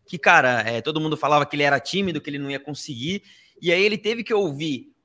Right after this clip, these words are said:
quem ele realmente era e não quem as pessoas achavam que ele era, porque é uma coisa, é, e eu acho que isso, isso pega muito, assim: uma coisa é você entender quem você é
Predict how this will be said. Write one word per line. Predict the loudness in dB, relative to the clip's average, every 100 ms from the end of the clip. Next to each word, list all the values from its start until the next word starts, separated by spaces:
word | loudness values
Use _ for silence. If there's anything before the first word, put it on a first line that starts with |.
| _
quem | -6 -4
ele | -2
realmente | -2 -4 -4 -8 -10 -6 -2
era | 0 0 -4 -8
e | -6
não | -6 -6
quem | -6
as | -8 -6
pessoas | -8 -6 -4
achavam | -4 -6 -2 -2 -2 -4
que | -8
ele | -10 -6
era, | -6 -8
porque | -12 -8
é |
uma | -6 -4
coisa, | -4 0 -2 -4 _
é, | -6 -2 -2
e | -2
eu | 0
acho | 0 -2
que |
isso, | -6 -6 -8
isso | -10
pega | -2 0 2
muito, | -2 -4
assim: | -6 -10 -10
uma | -8
coisa | -8 -6
é |
você | -6 -8 -8
entender | -8 -8 -6
quem | -6 -6
você | -6 -2 0
é | 0 0 -2 -4